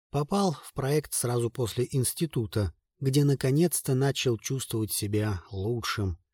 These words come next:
Но в лаборатории из отличника превратился в паренька, смотрящего снизу вверх на титанов мысли.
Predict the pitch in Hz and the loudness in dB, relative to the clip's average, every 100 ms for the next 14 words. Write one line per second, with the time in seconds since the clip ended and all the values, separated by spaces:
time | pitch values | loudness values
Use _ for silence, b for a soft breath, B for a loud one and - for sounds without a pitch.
0 | _ - 180 175 175 165 175 160 226 220 | _ 2 4 6 4 4 2 4 4 6
1 | 135 92 98 - 131 131 - 175 175 135 | 4 2 -4 -4 0 0 0 0 0 0
2 | 117 113 113 107 110 - 151 - 139 123 | 0 0 2 2 0 0 -2 0 -2 -4
3 | _ _ - - 202 190 196 - 107 90 | _ _ -20 -2 0 4 2 2 -4 -4
4 | 85 - - 123 127 117 - 117 - 131 | -6 -6 -4 0 2 2 0 0 0 0
5 | 113 117 113 156 143 - _ _ 123 117 | 0 0 2 2 0 -8 _ _ -2 0
6 | - 123 117 110 113 - 147 117 - 98 | 0 0 0 0 -2 0 2 2 2 -2